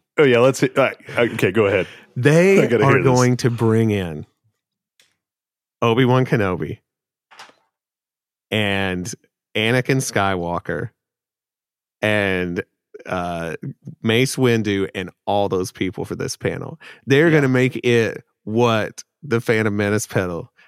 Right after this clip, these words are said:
Speaker 2: panel should have been. And also, inexplicably,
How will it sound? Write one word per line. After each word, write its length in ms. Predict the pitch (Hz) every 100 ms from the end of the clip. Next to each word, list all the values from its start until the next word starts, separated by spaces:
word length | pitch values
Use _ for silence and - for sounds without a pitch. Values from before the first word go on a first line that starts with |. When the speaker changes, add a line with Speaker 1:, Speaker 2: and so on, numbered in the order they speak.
| _
Speaker 2:
panel 280 | - 101 98
should 240 | - 113 104
have 100 | 107
been. 300 | 101 95 90
And 160 | 117 120
also, 640 | 147 160 185 123 104 98 - - _ -
inexplicably, 1160 | 156 180 151 - - 151 151 139 113 95 -